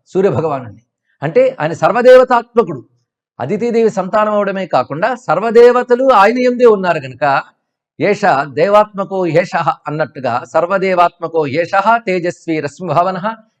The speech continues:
ఏష దేవాసురగణాన్ లోకాన్ పాతి గభస్తిభిః అని ఆదిత్య హృదయంలో చెప్పినట్లుగా సర్వదేవాత్మకః ఏష అన్నాడు అగస్త్య మహర్షి రామచంద్రమూర్తితో. సర్వదేవతాత్మకుడు ఇతడే అని. కానీ ఆదిత్యుడిని ఎప్పుడు స్మరించినా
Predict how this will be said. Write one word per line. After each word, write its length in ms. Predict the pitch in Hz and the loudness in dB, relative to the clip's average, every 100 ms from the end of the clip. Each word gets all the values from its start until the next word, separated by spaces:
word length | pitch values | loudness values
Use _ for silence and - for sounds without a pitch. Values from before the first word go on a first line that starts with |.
| - | -2
ఏష 180 | 175 | -2
దేవాసురగణాన్ 1000 | 170 151 185 220 208 202 185 185 190 220 | 0 0 2 2 2 -2 -4 -4 -4 -2
లోకాన్ 440 | 170 202 214 208 190 - | -4 0 0 0 -2 -4
పాతి 220 | 180 151 139 | -4 -2 -4
గభస్తిభిః 580 | 196 - 175 165 151 180 156 | -4 -8 -8 -6 -6 -6 -8
అని 100 | 147 | -4
ఆదిత్య 340 | 160 180 185 | -4 -6 -8
హృదయంలో 280 | 175 170 160 | -6 -6 -6
చెప్పినట్లుగా 680 | 160 - 160 147 156 131 104 _ _ _ | -8 -10 -14 -10 -4 -2 -4 _ _ _
సర్వదేవాత్మకః 1300 | - 156 196 226 226 220 214 - 202 214 214 254 269 180 | -4 -2 0 4 6 6 2 -2 -8 -2 0 -2 -4 -4
ఏష 220 | 202 185 165 190 156 - _ - | -4 -2 0 0 -2 -8 _ -10
అన్నాడు 240 | 165 180 | -6 -2
అగస్త్య 320 | 147 180 - | -2 -4 -10
మహర్షి 280 | 180 156 - | -8 -8 -8
రామచంద్రమూర్తితో. 880 | 160 165 175 160 143 117 110 151 147 _ _ _ _ - | -4 -4 -6 -12 -12 -14 -10 -10 -10 _ _ _ _ -6
సర్వదేవతాత్మకుడు 1000 | 135 185 214 220 226 226 226 - 226 240 | -4 -2 0 0 0 0 -2 -4 -6 -4
ఇతడే 380 | 196 202 233 214 | -2 -2 4 4
అని. 140 | 156 120 _ _ _ | 4 -4 _ _ _
కానీ 100 | 151 | -6
ఆదిత్యుడిని 540 | 139 170 208 - 247 202 | -2 -2 -4 -6 -6 -6
ఎప్పుడు 240 | 160 220 | -6 -4
స్మరించినా 680 | 226 214 208 196 214 175 139 | -4 0 -2 0 -2 -2 -4